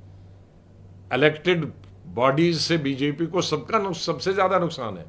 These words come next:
वो कभी नहीं चाहेंगे कि कांग्रेस में इलेक्शन हो, इलेक्टे-, इलेक्टेड बॉडीज आए और सक्षम लोग हर जगह आ जाए, वो कभी नहीं चाहें। तो ये जो लोग कहते हैं कि बीजेपी को फायदा, नहीं, बीजेपी को, को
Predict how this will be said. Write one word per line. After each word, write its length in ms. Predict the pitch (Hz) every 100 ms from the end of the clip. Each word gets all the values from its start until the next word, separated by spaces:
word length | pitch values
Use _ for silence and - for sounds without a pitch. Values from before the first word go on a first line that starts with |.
| - -
वो 100 | 131
कभी 260 | 127 165
नहीं 140 | 214 175
चाहेंगे 440 | 165 143 165 165
कि 180 | 160 147
कांग्रेस 680 | - - - 143 151 147 143
में 100 | 139
इलेक्शन 380 | 127 123 127 117
हो, 160 | 127
इलेक्टे-, 580 | 120 117 95 - 120 127
इलेक्टेड 380 | 120 113 120 110
बॉडीज 400 | 110 107 110 107
आए 180 | 104 90 - -
और 80 | 107
सक्षम 520 | - 147 143 147 135
लोग 200 | 127 120
हर 120 | 107
जगह 240 | 110 101 90
आ 80 |
जाए, 260 | 85 80 - - - -
वो 60 | 113
कभी 220 | 147 170
नहीं 140 | 196
चाहें। 280 | 113 85 78 - - - - -
तो 60 | 110
ये 260 | 113 160
जो 160 | 156 165
लोग 280 | 147 151 151
कहते 260 | 131 139
हैं 200 | 123 143
कि 60 | 139
बीजेपी 380 | 113 113 151 185
को 140 | 165
फायदा, 480 | 127 110 117 147 - - - -
नहीं, 400 | 113 139 131 110 - - - - - - 80
बीजेपी 380 | 113 139 147 143
को, 240 | 151 143 139
को 420 | 147 156 156